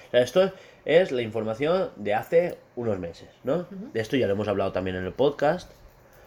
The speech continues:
Speaker 1: Sí, lo hemos hablado en el podcast, no hagas caras raras.
Speaker 2: No, como
Speaker 1: Eh,
Speaker 2: te ignoro.
Speaker 1: <laughs>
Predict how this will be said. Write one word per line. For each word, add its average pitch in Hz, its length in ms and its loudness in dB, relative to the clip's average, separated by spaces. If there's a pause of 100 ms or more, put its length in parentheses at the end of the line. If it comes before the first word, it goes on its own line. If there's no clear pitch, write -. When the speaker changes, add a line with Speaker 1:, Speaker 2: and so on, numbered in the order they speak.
(260)
Speaker 1:
Sí, 104 180 -2
lo 90 120 -6
hemos 95 180 -6
hablado 90 180 -4
en 90 60 -6
el 90 60 -10
podcast, 143 400 0
no 113 80 -6
hagas 87 180 -10
caras 90 260 -8
raras. 143 380 -2 (880)
Speaker 2:
No, 190 80 -12
como 175 160 -10
Speaker 1:
Eh, 120 580 4
Speaker 2:
te - 80 -16
ignoro. 170 320 -12 (340)
Speaker 1:
<laughs> 127 440 2